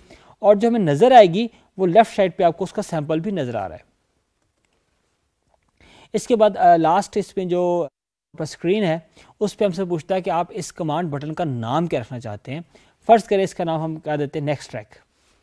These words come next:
जब हम फिनिश करेंगे तो अब ये देखिए कि ये जो लेफ्ट मोस्ट आपको बटन नज़र आ रहा है नीचे, ये आपको नज़र आ रहा है नेक्स्ट रिकॉर्ड का। और इसी तरह हमने यहाँ पे आपके सामने इसका जो फॉर्म नज़र आ रहा है,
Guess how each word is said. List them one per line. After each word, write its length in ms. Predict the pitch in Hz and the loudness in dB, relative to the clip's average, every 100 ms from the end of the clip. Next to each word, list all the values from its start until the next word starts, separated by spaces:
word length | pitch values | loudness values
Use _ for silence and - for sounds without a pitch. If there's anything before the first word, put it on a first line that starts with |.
| - - _ - | -20 -20 _ -2
जब 140 | 196 | 0
हम 80 | 220 | 0
फिनिश 360 | - 180 240 | 0 -2 -2
करेंगे 440 | - 165 139 147 196 _ _ _ _ _ | 0 -2 -2 -4 -8 _ _ _ _ _
तो 60 | 202 | 0
अब 120 | 190 | 2
ये 80 | 220 | 2
देखिए 300 | 196 - 226 | 2 0 -4
कि 80 | |
ये 260 | 233 185 196 | -2 -2 0
जो 380 | 220 214 - _ _ 170 | 2 2 0 _ _ -2
लेफ्ट 360 | 156 190 - | 0 0 0
मोस्ट 280 | 190 208 - | 0 2 2
आपको 260 | 190 196 170 | 0 0 0
बटन 340 | 147 170 175 | 0 0 0
नज़र 140 | 156 | 0
आ 100 | 185 | 2
रहा 80 | 165 | 4
है 60 | 165 | 2
नीचे, 360 | 139 - 180 - _ - | -2 -6 -8 -10 _ -12
ये 180 | 147 208 | 2 4
आपको 200 | 196 185 | 4 2
नज़र 180 | 160 160 | 0 2
आ 80 | |
रहा 100 | 175 | 2
है 120 | 185 - | 0 -4
नेक्स्ट 420 | 247 160 170 - - - | -12 -4 -4 -4 -14 -12
रिकॉर्ड 380 | 143 143 120 107 | -8 -6 -6 -8
का। 200 | 113 110 _ _ _ _ - - | -18 -20 _ _ _ _ -20 2
और 160 | 208 202 | 4 4
इसी 220 | - 277 | 0 -2
तरह 160 | 247 240 | 2 2
हमने 520 | 202 202 208 220 208 - | 2 -2 -2 -2 -4 -10
यहाँ 300 | 170 165 165 170 | -6 -2 0 2
पे 60 | |
आपके 220 | 185 - | 0 -2
सामने 280 | 175 175 185 | -6 -6 -4
इसका 180 | 180 180 | -6 -6
जो 100 | 170 | -8
फॉर्म 320 | - 165 175 | -4 -4 -4
नज़र 160 | 147 180 | -2 2
आ 80 | 160 | 2
रहा 120 | 139 | 0
है, 120 | - | -8